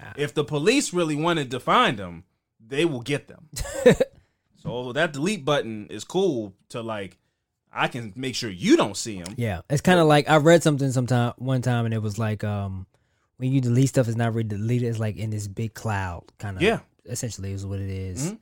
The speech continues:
Speaker 1: And if somebody has the, the
Speaker 2: The way to
Speaker 1: software or
Speaker 2: access it.
Speaker 1: whatever, the way to access it, they can just get it.
Speaker 2: Yeah. Oh,
Speaker 1: So it's
Speaker 2: yeah.
Speaker 1: not,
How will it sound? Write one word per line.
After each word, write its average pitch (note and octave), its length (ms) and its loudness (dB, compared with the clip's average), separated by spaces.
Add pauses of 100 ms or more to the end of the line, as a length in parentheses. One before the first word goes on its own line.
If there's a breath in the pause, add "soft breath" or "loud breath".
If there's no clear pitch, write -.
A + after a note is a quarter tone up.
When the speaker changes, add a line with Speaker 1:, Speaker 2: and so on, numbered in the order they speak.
(580)
Speaker 1:
And G2 440 -6 (440)
if A#2+ 120 -6
somebody B2 360 0
has A#2 260 -2
the, G2 400 -8 (960)
the - 80 -12
Speaker 2:
The - 40 -6
way G2 40 -4
to G#2 80 -4
Speaker 1:
software C3+ 440 4
or - 40 2
Speaker 2:
access G#2+ 120 0
it. - 20 0
Speaker 1:
whatever, G#2+ 340 -2
the A2 80 -4
way A2+ 120 -2
to A2+ 40 -2
access A#2+ 220 -4
it, G2+ 40 -8
they G#2 120 -4
can G2+ 100 -10
just F#2 180 -10
get F#2 200 -6
it. F2 100 -18
Speaker 2:
Yeah. - 160 -10 (140)
Oh, A2 80 -14
Speaker 1:
So G#2 60 -8
it's F2+ 100 -8
Speaker 2:
yeah. A2 80 -4
Speaker 1:
not, - 100 -10